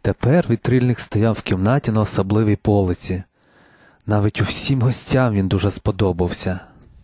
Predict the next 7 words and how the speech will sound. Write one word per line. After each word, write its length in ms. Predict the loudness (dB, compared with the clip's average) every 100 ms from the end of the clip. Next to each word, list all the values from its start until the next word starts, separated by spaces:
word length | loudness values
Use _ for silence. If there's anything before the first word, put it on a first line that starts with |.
| _ -14 -2
Але 260 | 2 2
особливе 640 | 2 0 0 2 2 4 2
враження 560 | 2 2 2 2 2
він 140 | 2 0
зробив 420 | 0 0 0 2
на 100 | 0
батька. 600 | 2 0 0 -2 -4